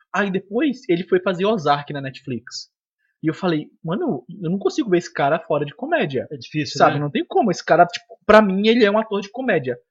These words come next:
Speaker 1: E Ozark é inacreditável de tão bom. É tipo assim, é, é, é, é num nível que não dá pra, não dá pra conceber de tão maravilhoso que é.
Speaker 2: Eu assisti, sim, a noite do jogo.
Speaker 1: A Noite do Jogo.
Speaker 2: A Noite do Jogo.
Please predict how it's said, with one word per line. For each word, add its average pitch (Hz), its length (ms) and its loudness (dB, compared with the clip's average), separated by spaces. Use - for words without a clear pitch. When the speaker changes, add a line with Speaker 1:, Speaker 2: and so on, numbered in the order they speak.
Speaker 1:
E 277 100 -2
Ozark 160 460 -4
é 208 180 6
inacreditável 247 1080 0
de 247 120 -14
tão 330 220 -2
bom. 202 220 -2
É - 40 -6
tipo - 160 2
assim, 339 220 4
é, 208 60 8
é, 214 260 4
é, 214 320 8
é - 20 -2
num 220 200 2
nível 247 340 8
que 262 100 -4
não 277 120 2
dá 196 140 6
pra, 311 240 0
não 196 140 -4
dá 220 80 4
pra 233 100 4
conceber 277 440 0
de 254 140 -4
tão 202 140 4
maravilhoso 254 600 2
que 349 120 6
é. 262 160 2
Speaker 2:
Eu 170 120 0
assisti, 151 340 -6
sim, 131 240 -12
a 156 100 -4
noite 175 220 -2
do 160 80 -6
jogo. 120 340 -8
Speaker 1:
A 143 80 -6
Noite 127 220 -10
do 175 100 -10
Jogo. 208 200 -4
Speaker 2:
A 156 80 0
Noite 117 240 -8
do 127 100 -12
Jogo. 110 300 -18